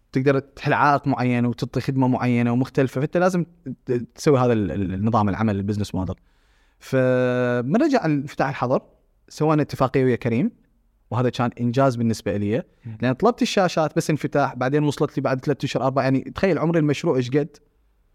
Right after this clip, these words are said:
Speaker 2: مم.
Speaker 1: من بداية نشأته إنه إحنا نسويه، إلى أن المرحلة اللي وصلت الشاشات بيه يجوز تقريبا، آه، سنة وثمانية أشهر.
Speaker 2: مم.
Speaker 1: سنة وثمانية أشهر.
Speaker 2: وهو أصلا حتى لو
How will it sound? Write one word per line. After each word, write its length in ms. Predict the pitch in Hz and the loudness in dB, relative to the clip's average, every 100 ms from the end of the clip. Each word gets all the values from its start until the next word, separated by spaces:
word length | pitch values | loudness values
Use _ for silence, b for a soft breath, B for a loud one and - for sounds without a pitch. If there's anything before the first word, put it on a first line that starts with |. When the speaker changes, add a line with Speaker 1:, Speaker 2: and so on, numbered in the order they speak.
| - | -12
Speaker 2:
مم. 100 | 127 | -2
Speaker 1:
من 120 | 139 | 0
بداية 380 | 151 151 147 135 - | 2 4 4 2 0
نشأته 560 | 139 - 117 - 110 - | -2 -2 -4 -2 -4 -2
إنه 140 | 131 120 | -2 -2
إحنا 160 | 139 | -2
نسويه، 480 | 123 - 127 113 139 - _ _ _ - | -2 -2 -2 -2 -4 -10 _ _ _ 0
إلى 140 | 156 | 2
أن 220 | 151 175 | 2 2
المرحلة 440 | 170 165 214 180 160 | 2 2 2 2 2
اللي 120 | 147 | 2
وصلت 260 | 208 233 226 | 2 0 -2
الشاشات 460 | 208 220 226 220 | 0 0 -2 -4
بيه 260 | 254 277 190 | -2 -2 0
يجوز 320 | 139 139 - | 0 -2 -2
تقريبا، 760 | - - 151 165 180 196 196 220 _ _ _ _ _ _ _ _ _ | -6 -4 0 2 2 2 0 -4 _ _ _ _ _ _ _ _ _
آه، 140 | 98 104 | -4 -2
سنة 300 | - 147 180 | 0 0 2
وثمانية 760 | 196 196 180 143 127 - 147 | 0 -2 -4 -6 -4 -2 0
أشهر. 260 | 151 185 - _ _ | 0 -4 -6 _ _
Speaker 2:
مم. 60 | 120 113 - _ _ | -20 -20 -20 _ _
Speaker 1:
سنة 180 | - 123 | -2 0
وثمانية 260 | 123 123 120 | 0 -2 -4
أشهر. 220 | - 123 - - | -4 -6 -10 -6
Speaker 2:
وهو 180 | 127 135 | 0 2
أصلا 360 | 151 165 135 | 2 0 -2
حتى 220 | 156 - | -4 -2
لو 220 | 170 139 | 0 0